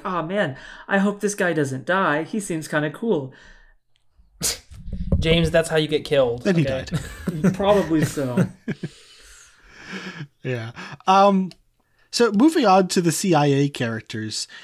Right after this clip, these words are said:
Speaker 3: just how great of an addition to this series is Pamela Landy, you know, Joan Allen.
Speaker 2: Mm, yeah.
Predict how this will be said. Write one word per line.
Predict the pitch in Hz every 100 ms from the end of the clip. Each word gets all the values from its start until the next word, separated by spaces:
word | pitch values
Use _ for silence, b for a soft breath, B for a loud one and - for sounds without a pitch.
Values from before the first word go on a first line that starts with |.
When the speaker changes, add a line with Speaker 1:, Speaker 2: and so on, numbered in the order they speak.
| B B B B B _ _ _ _
Speaker 3:
just | 185 202
how | 190 - 285 285
great | 185 165 170 180 220 -
of | 170
an | 160
addition | 147 147 139 - 131
to | 135
this | 135 131
series | 139 127 127 127
is | -
Pamela | 127 113 120
Landy, | 117 113 110 113 113 -
you | 113
know, | 127
Joan | 131 127 120
Allen. | 120 160 156 147 135 120
Speaker 2:
Mm, |
yeah. | 123 123 123